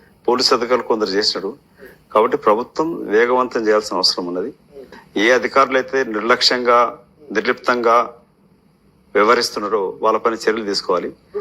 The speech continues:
ఏ అధికారులు అయితే పరోక్షంగా బీఆర్ఎస్ పార్టీ నాయకులకు మద్దతు ఇస్తున్నారో, సమాచారం చేరవేస్తున్నారో వాళ్ళపైన చర్యలు ఉండాలి.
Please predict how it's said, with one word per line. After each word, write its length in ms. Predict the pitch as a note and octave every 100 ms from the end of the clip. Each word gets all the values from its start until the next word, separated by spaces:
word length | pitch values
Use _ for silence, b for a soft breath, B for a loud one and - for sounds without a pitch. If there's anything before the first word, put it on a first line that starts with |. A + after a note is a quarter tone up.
| F#3 F#3
ఏ 180 | A2 C#3+
అధికారులు 440 | C#3+ C3+ D3+ C#3
అయితే 160 | C#3 -
పరోక్షంగా 680 | - C3 C3+ - C#3 C3+ C#3
బీఆర్ఎస్ 500 | A2 B2 C3+ C3+ -
పార్టీ 220 | C3+ B2+
నాయకులకు 380 | B2 B2 A#2+ A2
మద్దతు 280 | G#2+ A#2 C3+
ఇస్తున్నారో, 280 | - -
సమాచారం 460 | - A#2 A#2 A#2+ A2 -
చేరవేస్తున్నారో 800 | A2 G#2+ G#2+ - G#2 G2+ E2+ - - D#3+ - G2
వాళ్ళపైన 300 | G#2 G2+ G#2+
చర్యలు 320 | - G#2 G#2
ఉండాలి. 340 | F2+ F2 -